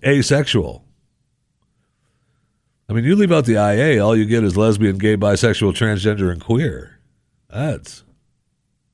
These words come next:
it's completely wrong. If I'm intersex or asexual, <laughs> I am pissed right now. Okay?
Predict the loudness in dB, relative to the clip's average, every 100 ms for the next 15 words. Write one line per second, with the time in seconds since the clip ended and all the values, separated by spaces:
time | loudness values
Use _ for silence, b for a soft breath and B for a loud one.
0 | _ _ _ _ _ _ _ -10 -10 -6
1 | -4 -4 -6 -14 -16 -20 -20 _ _ _
2 | _ _ _ _ _ _ _ _ _ _
3 | _ -2 0 2 0 -2 0 2 2 2
4 | 2 0 0 0 2 2 0 0 -4 -6
5 | -12 _ _ _ _ _ -10 -10 -10 -8
6 | -6 -8 -10 -20 _ _ _ -18 -18 -12
7 | -12 -12 -16 -20 -20 -18 -20 -20 -20 -20
8 | _ _ _ _ _ _ _ _ _ _
9 | _ _ _ -4 -2 -2